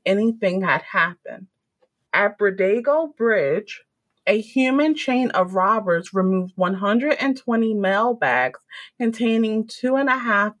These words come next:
tons of money. Before leaving, one of the gangs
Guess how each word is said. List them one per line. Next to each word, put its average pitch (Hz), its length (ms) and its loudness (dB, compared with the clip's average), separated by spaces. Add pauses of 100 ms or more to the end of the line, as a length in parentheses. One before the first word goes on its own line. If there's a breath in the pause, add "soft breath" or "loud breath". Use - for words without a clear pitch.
tons 180 360 -2
of 180 220 -2
money. 160 440 -4 (600 soft breath)
Before 226 480 2
leaving, 185 540 -2 (240 soft breath)
one 185 220 2
of 277 140 2
the 320 160 0
gangs 190 580 0